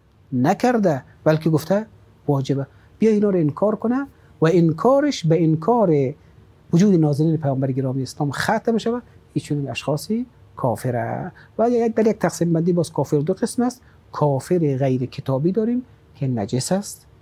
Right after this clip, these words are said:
و کافر کتابیه که حضرت آیت الله العظما سیستانی و بسیاری از مراجع عظام تقلید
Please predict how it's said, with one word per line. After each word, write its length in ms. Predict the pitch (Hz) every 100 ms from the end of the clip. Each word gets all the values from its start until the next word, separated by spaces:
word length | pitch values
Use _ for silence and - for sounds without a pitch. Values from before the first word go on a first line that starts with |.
| _ - _
و 40 | - -
کافر 420 | 160 139 214 226
کتابیه 840 | - 143 - 135 143 143 123 135 - - -
که 100 | -
حضرت 280 | 147 175 156
آیت 180 | 139
الله 120 | 143 139
العظما 340 | 127 120 147
سیستانی 560 | - 113 - 135 185 220 - -
و 80 | 139
بسیاری 420 | 139 - 170 151
از 240 | 139 123 139
مراجع 760 | 135 131 127 131 135 139 147
عظام 260 | 131 135 139
تقلید 400 | 127 131 -